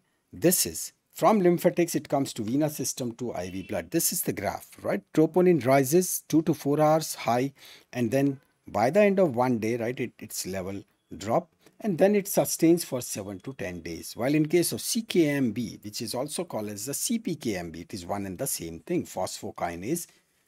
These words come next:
myocyte binding, right? Creatine and phosphokinase myocyte binding. So it takes one day and then it comes down by the second day. When this is happening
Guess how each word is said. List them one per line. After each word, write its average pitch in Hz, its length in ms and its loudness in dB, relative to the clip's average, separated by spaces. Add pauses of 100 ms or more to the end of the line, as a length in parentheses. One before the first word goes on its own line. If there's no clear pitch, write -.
(320)
myocyte 104 760 -4 (300)
binding, 92 760 -2 (360)
right? - 240 -10 (120)
Creatine 107 400 -6
and 123 160 -6 (160)
phosphokinase 92 800 -10
myocyte 85 400 -10
binding. 147 420 0 (340)
So - 140 -6
it 104 120 -6
takes 113 240 -2
one 120 300 0
day 202 260 0 (220)
and 87 220 -12
then 156 360 -4 (280)
it - 180 -14
comes 87 300 -8
down 135 260 -2
by 92 160 -4
the 92 140 -10
second 92 520 -10
day. 95 180 -8 (920)
When 180 220 4
this 214 220 0
is - 180 -2
happening 85 600 -6